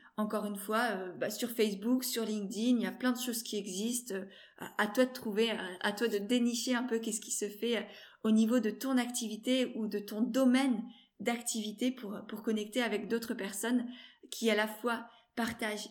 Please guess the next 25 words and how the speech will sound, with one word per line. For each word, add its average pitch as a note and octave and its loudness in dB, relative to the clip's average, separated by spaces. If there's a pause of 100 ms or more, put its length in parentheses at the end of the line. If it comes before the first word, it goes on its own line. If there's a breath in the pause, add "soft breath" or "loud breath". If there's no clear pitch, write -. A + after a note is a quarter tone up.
tes C4 4
valeurs, A#3 2 (340 soft breath)
ta C4 2
vision B3+ 2
de A3 2
l'entrepreneuriat G#3+ -2 (560 soft breath)
et C4 6
pourquoi C4 0
pas A3+ 0
avec A3+ 2
qui B3 0
tu B3 -6
vas G3+ 0
pouvoir G#3 -4
un C#4+ 4
jour A3+ 2 (380 soft breath)
développer A3+ 2
de G#3 -2
nouveaux A3 2
projets, A#3 2
de G3+ -2
nouvelles G3+ 0
offres B3 -2 (400 loud breath)
et, G3 0
euh, F3+ -8